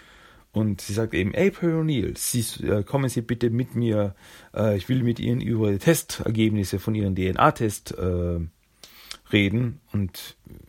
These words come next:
April wird das seltsam, sollte das nicht nur ein Ausdruck zugeschickt werden? "Nein, bitte, April O'Neil, kommen Sie mit mir. Äh, ich muss noch was holen." Und dann hält sie eben April fest und sagt, "Nein, April O'Neil,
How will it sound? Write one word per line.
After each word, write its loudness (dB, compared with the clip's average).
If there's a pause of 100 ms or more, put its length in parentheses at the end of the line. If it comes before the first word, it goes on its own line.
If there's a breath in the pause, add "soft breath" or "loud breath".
(160)
April 0
wird 0
das -4
seltsam, -2 (120)
sollte -6
das -8
nicht -4
nur 0
ein -12
Ausdruck -2
zugeschickt -2
werden? -2 (440 loud breath)
"Nein, 0
bitte, 0
April 0
O'Neil, 2
kommen 0
Sie -2
mit 0
mir. 0 (680 soft breath)
Äh, 2
ich -8
muss 2
noch 2
was 0
holen." 6 (280 loud breath)
Und 0
dann 0
hält 0
sie 0
eben 0
April 0
fest -4
und -6
sagt, -6 (120)
"Nein, 2
April -6
O'Neil, 0